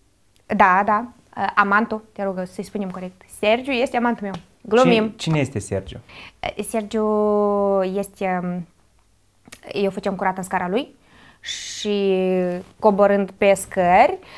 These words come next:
Speaker 1: uh, era cu mâna în gips, iar eu am alunecat și m-am lovit cu genunchiul în, um, ușă.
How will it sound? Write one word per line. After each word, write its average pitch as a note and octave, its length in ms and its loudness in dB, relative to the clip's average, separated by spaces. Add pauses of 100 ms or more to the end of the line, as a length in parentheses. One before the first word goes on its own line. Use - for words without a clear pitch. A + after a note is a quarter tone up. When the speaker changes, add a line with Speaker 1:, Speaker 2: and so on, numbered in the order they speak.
(1000)
Speaker 1:
uh, B3 440 0
era A3+ 160 2
cu A3 100 -4
mâna G#3 140 0
în G3 100 0
gips, C#4+ 300 -4
iar G#3 180 0
eu G#3 220 2
am G#3 140 2
alunecat F#3 440 -2
și - 100 -6
m-am G3+ 140 -2
lovit G3 400 -4
cu F#3 380 -6
genunchiul F#3+ 540 -4
în, F#3 200 -4
um, F3 360 -6 (360)
ușă. E3+ 260 -12